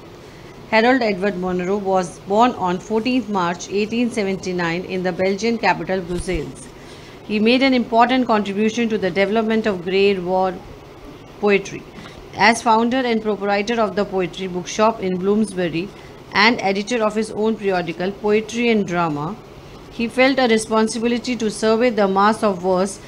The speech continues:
that began appearing as soon as the war broke out. He had Poetry Bookshop in London, which helped many famous poets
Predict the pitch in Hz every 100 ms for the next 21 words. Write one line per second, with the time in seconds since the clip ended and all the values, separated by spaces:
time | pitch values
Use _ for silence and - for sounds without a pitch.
0 | - - - 190 180 185 220 233 196 202
1 | 202 196 220 208 190 - 214 208 185 208
2 | 196 185 196 180 180 175 - 156 - -
3 | - - - - - - 247 269 277 220
4 | 202 196 - - 214 220 - 240 214 -
5 | 220 208 220 202 175 165 170 220 220 202
6 | - 233 254 220 208 208 233 269 233 196
7 | 196 202 - 190 196 202 - -